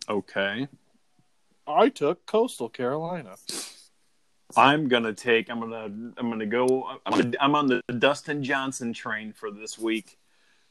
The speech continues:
Speaker 1: He's a, uh, alum of Coastal Carolina, so I think they're gonna keep the, uh, momentum going from the Masters win, and they're gonna cover.
Speaker 2: Is Paulina on the train?
Speaker 1: Yeah. <laughs> You mean? <laughs>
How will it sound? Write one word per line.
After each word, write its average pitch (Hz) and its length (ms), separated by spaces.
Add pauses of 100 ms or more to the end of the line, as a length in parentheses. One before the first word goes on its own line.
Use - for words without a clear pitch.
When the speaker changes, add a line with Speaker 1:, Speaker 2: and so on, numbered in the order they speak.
(120)
Speaker 1:
He's 110 320
a, 110 280
uh, 104 340 (460)
alum 113 440
of 104 140
Coastal 127 420
Carolina, 120 720
so 113 220
I 110 120
think 113 220
they're 117 120
gonna 110 180 (140)
keep 117 240
the, 113 240
uh, 110 100
momentum 117 520
going 113 260
from 113 180
the 113 80
Masters 117 500
win, 127 300
and 110 220 (280)
they're 120 220
gonna 117 180
cover. 90 520 (260)
Speaker 2:
Is 151 140
Paulina 156 580
on 160 140
the 165 80
train? 160 420 (220)
Speaker 1:
Yeah. 107 180 (220)
<laughs> 719 1000
You 139 80
mean? 135 120
<laughs> - 80